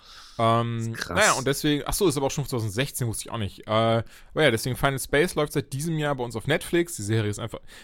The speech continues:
Speaker 1: man, gibt's Staffel zwei denn schon dann?
Speaker 2: Nee, Moment, Moment. Also hier, Wikipedia steht zweitausendachtzehn wird's ja ausgestrahlt.
Speaker 1: Hier steht, warte mal, ich muss mir das kurz mal an-, anklicken.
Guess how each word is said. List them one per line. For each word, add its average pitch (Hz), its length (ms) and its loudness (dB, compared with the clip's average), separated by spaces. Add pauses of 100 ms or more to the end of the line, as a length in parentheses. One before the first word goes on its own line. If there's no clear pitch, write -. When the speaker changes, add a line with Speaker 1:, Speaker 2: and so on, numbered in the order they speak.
(100)
Speaker 1:
man, 95 140 -6
gibt's - 160 -4
Staffel - 260 -6
zwei - 280 -6
denn 202 160 -6
schon 170 320 -8
dann? 226 380 -10 (300)
Speaker 2:
Nee, 107 240 4
Moment, 101 320 2
Moment. 98 300 0
Also 95 140 -8
hier, 98 300 -2
Wikipedia 107 420 0
steht 113 240 -4
zweitausendachtzehn - 880 -6
wird's 80 160 -8
ja 78 80 -6
ausgestrahlt. - 480 -6
Speaker 1:
Hier - 0 - (120)
steht, 156 100 -14
warte 117 180 0
mal, 98 100 -6
ich - 80 -10
muss 127 140 -6
mir 120 40 -2
das - 100 -8
kurz - 160 -12
mal - 80 -12
an-, 101 180 -12 (100)
anklicken. 98 460 -10